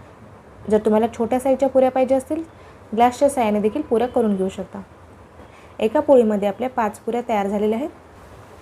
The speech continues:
तर बऱ्याच जणांना छोट्या आकाराच्या पुऱ्या आवडतात, तर तुम्ही अशा पद्धतीने ग्लासने पुऱ्या तयार करू शकता. आता आपल्याला ह्या पुऱ्या तळून घ्यायच्या आहेत. गॅसवरती मी कढई ठेवलेली आहे, त्यामध्ये आपण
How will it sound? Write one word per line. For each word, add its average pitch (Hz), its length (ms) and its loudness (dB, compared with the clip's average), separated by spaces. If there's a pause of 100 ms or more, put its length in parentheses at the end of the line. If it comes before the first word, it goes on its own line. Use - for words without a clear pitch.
तर 226 60 -2
बऱ्याच 214 260 4
जणांना 254 300 2
छोट्या 247 320 -2
आकाराच्या 247 340 0
पुऱ्या 254 240 2
आवडतात, 254 320 0 (220)
तर 233 60 -4
तुम्ही 220 200 -2
अशा 226 180 -4
पद्धतीने 214 460 -2
ग्लासने 214 440 -2
पुऱ्या 226 260 0
तयार 202 140 0
करू 220 200 -4
शकता. 247 280 -10 (1700)
आता 214 220 2
आपल्याला 233 300 2
ह्या 240 100 -2
पुऱ्या 240 220 0 (100)
तळून 233 220 2
घ्यायच्या 196 300 -2
आहेत. - 440 -12
गॅसवरती 285 420 2
मी 311 200 -4
कढई 214 180 2
ठेवलेली 233 320 0
आहे, 311 100 -2
त्यामध्ये 214 320 -2
आपण 269 160 -8